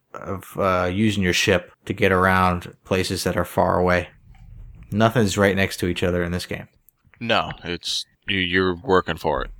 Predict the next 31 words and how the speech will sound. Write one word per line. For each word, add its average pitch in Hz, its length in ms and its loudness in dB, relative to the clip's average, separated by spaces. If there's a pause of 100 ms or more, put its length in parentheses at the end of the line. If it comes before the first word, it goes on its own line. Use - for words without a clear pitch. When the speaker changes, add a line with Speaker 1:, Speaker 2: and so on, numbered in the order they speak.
(480)
Speaker 1:
Yeah. 87 220 -4 (320)
Uh, 120 520 0
also, 123 500 0
I 110 120 0
think 113 200 -4
you 104 80 -4
should - 140 -4
mention, 104 440 0 (120)
and 110 240 -2
this 123 140 0
is 104 120 -2
the 104 120 2
most 104 280 2
key 123 220 -4
part 127 440 2
that 98 100 -2
I'm 98 200 0
surprised 101 640 0
you 95 80 -10
didn't 98 280 0
bring 98 220 -4
up, 107 280 -2 (580)
but 107 200 2
you 110 80 0
mentioned 135 380 2
how 120 200 4
long 110 640 4
Ayers 107 380 0
Rock 92 300 2
is. 87 440 -6 (100)
Speaker 2:
Yes. - 420 -2